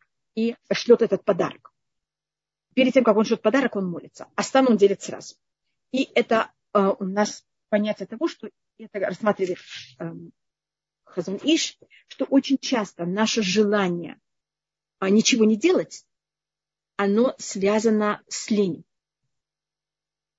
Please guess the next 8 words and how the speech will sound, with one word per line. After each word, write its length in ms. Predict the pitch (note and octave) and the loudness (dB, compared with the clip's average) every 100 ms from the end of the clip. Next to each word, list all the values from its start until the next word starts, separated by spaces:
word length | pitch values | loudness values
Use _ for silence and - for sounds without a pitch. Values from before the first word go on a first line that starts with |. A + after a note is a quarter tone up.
| _ - | _ -2
а 80 | G#3 | 4
не 140 | A#3 | 4
по-настоящему 800 | B3+ A3 - G#3 A#3+ - B3+ C#4 _ _ - | 4 0 0 0 2 0 0 -2 _ _ -20
с 120 | - | -2
понятием 500 | G3 F#3+ G#3 A3+ A3+ | 0 2 2 2 0
уверенности 460 | F3+ F#3+ F#3 F3+ - | 0 -2 -4 -10 -14
в 20 | |
Всевышнем. 380 | - - - | -16 -14 -16